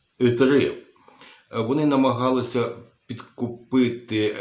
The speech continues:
віце-прем'єра Олексія Кубракова та голову Державного агентства відновлення та розвитку інфраструктури Мустафу Наєма. Е, як випливає із повідомлення, саме посадовці і здали їх компетентним органам.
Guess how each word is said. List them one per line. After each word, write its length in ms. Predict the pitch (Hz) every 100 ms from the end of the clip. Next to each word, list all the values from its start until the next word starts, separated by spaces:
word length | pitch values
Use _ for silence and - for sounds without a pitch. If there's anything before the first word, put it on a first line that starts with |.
| 104
віце-прем'єра 760 | 117 117 101 107 107 110 95
Олексія 540 | 95 101 92 - 101 92
Кубракова 960 | - 92 92 104 - 131 131 127 123 - -
та 80 | 127
голову 400 | 113 127 117 107
Державного 920 | 104 95 107 104 101 98 92 98 90 - - - -
агентства 600 | 110 117 113 107 104 104
відновлення 560 | 101 101 110 101 98 95
та 200 | 104 101
розвитку 460 | 104 90 - -
інфраструктури 840 | - 95 98 90 92 - 120 120 117
Мустафу 560 | 104 - 82 - 95
Наєма. 720 | 95 98 107 120 101 90 78 - - - -
Е, 300 | 123 117 - 123
як 140 | 131
випливає 480 | 127 123 131 120 113
із 100 | -
повідомлення, 640 | 110 110 113 127 120 113
саме 300 | 113 113 110
посадовці 840 | - 101 107 95 95 113 117 - 120 120
і 100 | 113
здали 580 | 98 85 90 107 107 107
їх 520 | 98 90 101 101 - -
компетентним 880 | 95 87 95 - 90 82 95 98 98 - -
органам. 580 | 123 95 90 82 76